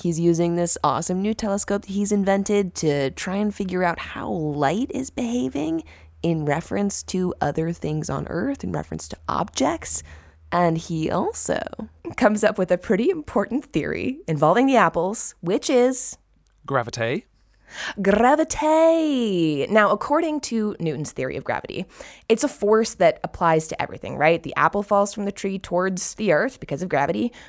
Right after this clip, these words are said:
Speaker 1: Earth's motion around the sun because of gravity. And at this point in history, Newton doesn't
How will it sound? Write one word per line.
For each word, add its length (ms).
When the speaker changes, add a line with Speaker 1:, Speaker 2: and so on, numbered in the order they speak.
Speaker 1:
Earth's 260
motion 300
around 240
the 80
sun 500
because 280
of 100
gravity. 520
And 120
at 80
this 140
point 200
in 60
history, 340
Newton 340
doesn't 360